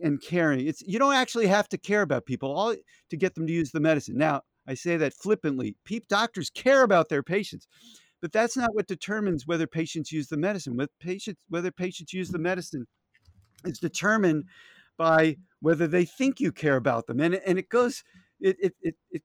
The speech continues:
it goes back to the beginning where we were talking about magic. If you look in, in the magic books, it tells you, you know,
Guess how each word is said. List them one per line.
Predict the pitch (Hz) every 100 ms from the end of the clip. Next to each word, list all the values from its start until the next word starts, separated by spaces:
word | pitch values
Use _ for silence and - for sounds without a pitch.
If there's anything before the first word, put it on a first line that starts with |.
| _
it | 175
goes | - 254 202
back | 262 247
to | 233
the | 202
beginning | 202 240
where | 220
we | 208 220
were |
talking | - 226 214
about | 208 202
magic. | 165 185 208 180 131 _ - -
If | 156
you | 190
look | 196 233
in, | 202 190
in | 190 175
the |
magic | 165 196 226 175 135
books, | 165 -
it | 170 156
tells | 196 240 175
you, | 160
you | 175
know, | 220 226